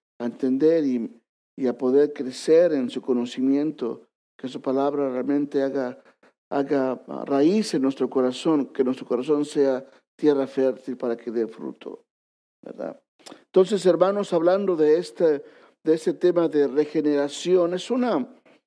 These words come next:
es una doctrina, es una enseñanza, ¿ok? Es una enseñanza que la Biblia, la Biblia nos enseña, nos da. Inclusive esto viene del capítulo dos,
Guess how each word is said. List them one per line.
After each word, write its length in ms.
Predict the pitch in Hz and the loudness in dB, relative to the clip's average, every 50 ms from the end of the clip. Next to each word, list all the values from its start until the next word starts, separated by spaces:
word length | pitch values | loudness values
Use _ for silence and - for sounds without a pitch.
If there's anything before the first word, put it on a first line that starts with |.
| _ - _ | _ -18 _
es 160 | 180 170 - | -12 -4 -2
una 220 | 247 240 247 214 | 0 2 2 2
doctrina, 680 | 160 151 135 - - - - 196 226 220 196 160 127 113 | 2 2 0 0 -4 -4 -2 0 0 0 0 -2 -2 -2
es 120 | 139 - | -4 -4
una 160 | 196 196 202 208 | -4 -2 -2 -2
enseñanza, 1040 | 202 190 - - 156 135 143 151 165 180 208 220 202 - - - 120 - - - _ _ _ _ _ _ _ _ _ - | -4 -4 -4 -4 -4 -2 0 0 0 0 0 -2 -4 -6 -8 -10 -10 -10 -12 -16 _ _ _ _ _ _ _ _ _ -14
¿ok? 160 | 127 131 - | -12 -4 -2
Es 180 | 151 151 151 - | -2 0 0 0
una 160 | 175 185 190 | 0 0 0
enseñanza 760 | 190 185 - - 135 127 139 143 151 165 175 175 - 151 135 | 0 0 -2 -2 0 2 4 4 2 2 -2 -4 -6 -8 -8
que 200 | - 120 120 123 | -4 -2 0 2
la 100 | 127 127 | 2 2
Biblia, 560 | 127 147 165 175 160 151 139 123 113 117 - - - - _ _ _ | 2 2 2 0 0 0 0 -2 -2 -4 -8 -16 -20 -20 _ _ _
la 140 | - 135 135 | -4 -2 0
Biblia 260 | 147 165 165 165 156 | 2 2 4 4 4
nos 220 | 143 127 120 - 127 | 2 2 -2 -8 -8
enseña, 520 | 113 110 123 - - 156 175 180 170 147 | -8 -8 -8 -6 -4 -2 -2 0 0 0
nos 260 | 127 117 110 107 127 | 0 -2 -4 -6 -6
da. 280 | 139 151 165 - - _ _ _ _ _ _ _ _ _ _ _ _ 147 | -6 -6 -6 -8 -12 _ _ _ _ _ _ _ _ _ _ _ _ -2
Inclusive 720 | 143 135 - 147 139 - - 185 196 196 185 175 160 147 | -2 0 0 -2 -4 -4 -2 -2 0 2 2 4 4 4
esto 220 | 180 180 - - 165 | 2 2 0 0 0
viene 300 | 156 160 175 175 175 156 | 2 2 2 4 4 2
del 180 | 147 139 127 | 2 2 0
capítulo 540 | 127 - 139 - 156 160 156 185 156 147 139 | -2 -4 -2 -2 -2 -2 0 2 2 4 4
dos, 480 | 160 202 208 - - - - - _ | 2 0 -2 -4 -8 -14 -20 -20 _